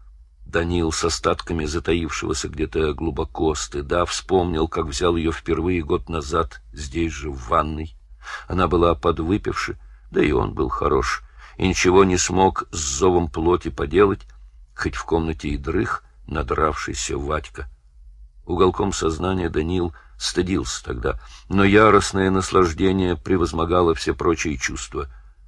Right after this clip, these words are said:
да и на трезвую голову выходило в точности так же. "Бог ты мой! Где он потом только не обладал ею: в машине, на даче, в лесу,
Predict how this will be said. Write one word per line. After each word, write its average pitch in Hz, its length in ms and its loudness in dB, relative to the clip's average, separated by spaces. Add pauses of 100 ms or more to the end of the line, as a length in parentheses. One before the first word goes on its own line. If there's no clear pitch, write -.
(160)
да 98 120 2
и 67 80 2
на 53 160 -4
трезвую 69 540 -2
голову 57 400 -2
выходило 62 460 -6
в - 80 -12
точности - 600 -6 (100)
так 58 240 -6
же. - 160 -12 (920)
"Бог - 300 -2
ты - 120 -10
мой! 60 480 -6 (420)
Где 101 220 2
он 131 160 4
потом 117 280 -2
только 110 300 -4
не 98 120 -2
обладал 78 520 2
ею: 62 320 -4
в 65 140 -8
машине, 80 540 -2
на 73 140 -6
даче, 78 440 -2
в 76 100 -8
лесу, 85 540 -6